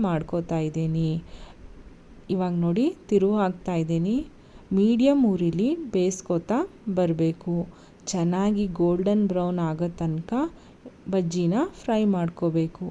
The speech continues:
ನೋಡಿ, ಎಷ್ಟು ಚೆನ್ನಾಗಿ ಕಲರ್ ಬಂದಿದೆ, ಎಷ್ಟು ಚೆನ್ನಾಗಿ ಗೋಲ್ಡನ್ ಬ್ರೌನ್ ಆಗಿದೆ. ನೋಡಿ, ಇವಾಗ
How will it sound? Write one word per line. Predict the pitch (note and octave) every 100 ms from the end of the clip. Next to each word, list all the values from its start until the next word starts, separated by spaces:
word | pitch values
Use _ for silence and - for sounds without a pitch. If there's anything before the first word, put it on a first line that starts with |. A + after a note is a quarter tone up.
| -
ನೋಡಿ, | F3+ F3+ F3+ C4+ -
ಎಷ್ಟು | F#3 F3 -
ಚೆನ್ನಾಗಿ | F#3 E3+ F#3 G#3+
ಕಲರ್ | G#3 F#3 F3+ F3
ಬಂದಿದೆ, | F3 E3+ E3+ G3+ B3 - - -
ಎಷ್ಟು | - F3 -
ಚೆನ್ನಾಗಿ | F#3+ F#3 A3 A3
ಗೋಲ್ಡನ್ | F3+ F3+ F3+ G3 G3
ಬ್ರೌನ್ | F3+ F3+ E3+
ಆಗಿದೆ. | E3+ E3 E3 E3+ A3+ C#4 - - - - -
ನೋಡಿ, | F#3 F3 G#3 D4 F4 - -
ಇವಾಗ | F3+ F3 E3